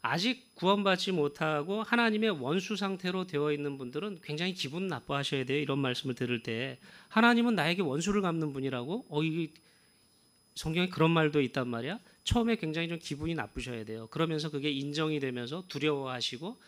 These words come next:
그럴 때 구원이 임하는 것입니다. 자, 그래서, 어, 이러한 원수 상태에 있던 이 관계를, 어, 예수님은,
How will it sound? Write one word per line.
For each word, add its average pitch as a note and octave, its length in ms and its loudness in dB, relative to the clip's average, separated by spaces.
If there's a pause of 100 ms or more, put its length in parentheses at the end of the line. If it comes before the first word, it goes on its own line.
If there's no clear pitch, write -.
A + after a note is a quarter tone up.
(120)
그럴 C#3+ 240 -2
때 C3+ 120 -2
구원이 C3 420 -2
임하는 A2+ 320 -2
것입니다. A#2 640 -2 (1600)
자, C3+ 180 -4
그래서, D#3+ 500 4 (920)
어, C3 640 -2
이러한 G3+ 600 4 (120)
원수 E3+ 460 0
상태에 A3 480 2
있던 F3 280 0
이 D#3 140 -2
관계를, B2+ 640 -6 (680)
어, A#2+ 200 -8
예수님은, F3+ 720 2